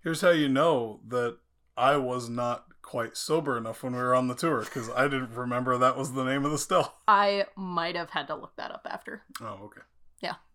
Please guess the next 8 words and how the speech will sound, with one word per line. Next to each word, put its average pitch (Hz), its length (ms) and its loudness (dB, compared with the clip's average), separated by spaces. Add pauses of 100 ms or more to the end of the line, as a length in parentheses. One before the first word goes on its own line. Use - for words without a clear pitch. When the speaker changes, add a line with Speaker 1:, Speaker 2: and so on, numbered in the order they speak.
(140)
Speaker 2:
<laughs> 214 80 -8 (560)
Speaker 1:
So 160 580 6 (100)
we 170 720 -2 (340)
took 190 240 0
the 196 120 -4
tour 170 360 2
last 143 320 4
weekend 117 380 -10